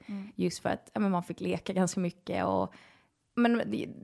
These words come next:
Speaker 2: de är ändå väldigt måna om att man får vara barn när man ändå är sjuk.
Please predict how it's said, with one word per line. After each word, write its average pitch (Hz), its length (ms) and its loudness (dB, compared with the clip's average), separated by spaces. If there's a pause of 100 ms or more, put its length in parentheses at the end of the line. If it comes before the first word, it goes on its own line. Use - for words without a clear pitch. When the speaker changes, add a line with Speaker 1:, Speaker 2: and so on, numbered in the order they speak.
(320)
Speaker 2:
de 214 200 8
är 214 80 6
ändå 208 160 6
väldigt 202 280 6
måna 190 280 6
om 175 100 2
att 180 100 0
man 170 100 2
får 175 120 -4
vara 165 180 6
barn - 480 6
när 180 160 2
man 170 180 0
ändå 165 320 0
är 175 200 2
sjuk. - 480 -4